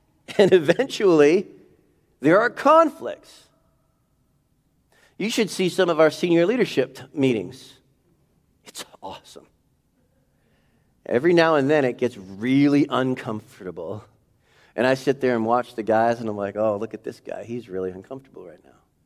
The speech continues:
It's so good for him. Because do you really grow when you're comfortable? Come on now.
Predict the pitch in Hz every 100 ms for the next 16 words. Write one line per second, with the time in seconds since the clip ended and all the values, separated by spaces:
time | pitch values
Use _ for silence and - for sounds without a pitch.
0 | _ _ _ _ _ - 135 - 104 107
1 | 135 139 98 104 - _ _ _ _ _
2 | _ _ _ _ _ _ _ 120 123 123
3 | 117 - _ 123 131 117 147 151 107 113
4 | 135 127 107 104 113 113 127 135 151 -
5 | _ _ _ _ _ _ _ _ _ _
6 | _ _ _ _ _ _ _ 135 175 120
7 | 117